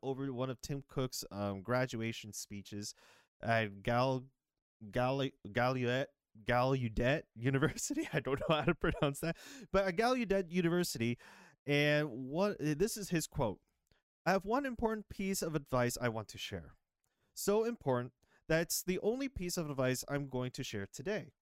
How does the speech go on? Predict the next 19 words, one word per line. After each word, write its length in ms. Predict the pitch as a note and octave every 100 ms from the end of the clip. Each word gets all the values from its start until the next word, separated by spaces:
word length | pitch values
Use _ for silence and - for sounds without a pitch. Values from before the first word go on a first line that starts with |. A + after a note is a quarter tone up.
| _ _ _ _ _ _ B2
And 120 | B2+
that 200 | D#3+ F3
is 260 | D#3 C#3+
this. 420 | - G2+ - - - _ _ _
Whatever 320 | G#2 B2 D3+
you 160 | F#3 D#3+
do, 420 | B2+ B2 B2 A#2+ _ _ _ _ _
lead 420 | E3 A#2+ B2 B2+ - _ -
with 240 | G2+ A2+ - _
your 200 | F#2+ F#2+
values." 640 | F2+ F#2 F2+ E2+ E2 - - _ _ _ _ _ _ _ E3
And 140 | F3
so 240 | B3+ G#3+ - - D#3+
this 220 | B3+ D#4
is 120 | D4
coming 340 | E4+ C4+ B3
from 340 | A3 A3 A3 F#3
the 160 | A3
top 360 | G#3+ - A#3